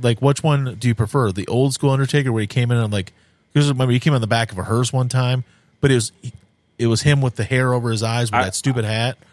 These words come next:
Speaker 2: I like the old school Undertaker 'cause it was really, really dark.
Speaker 1: Yeah.
Speaker 2: And it was more like old out, like, Old West, like,
Speaker 1: Yeah.
Speaker 2: from a Western kind of
Speaker 1: But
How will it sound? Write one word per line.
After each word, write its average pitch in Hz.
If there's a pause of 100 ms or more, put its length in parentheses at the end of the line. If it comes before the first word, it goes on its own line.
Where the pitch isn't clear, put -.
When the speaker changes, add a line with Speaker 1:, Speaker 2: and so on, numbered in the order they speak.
Speaker 2:
I 143
like 202
the 147
old 147
school 147
Undertaker 131
'cause 113
it 104
was 107
really, 123
really 113
dark. 110
Speaker 1:
Yeah. 127 (320)
Speaker 2:
And 113
it 110
was 110
more 120
like 107 (240)
old 120 (320)
out, 127 (280)
like, 110
Old 120
West, 107
like, 107
Speaker 1:
Yeah. 110
Speaker 2:
from 110
a 101
Western 98
kind 95
of 87
Speaker 1:
But 151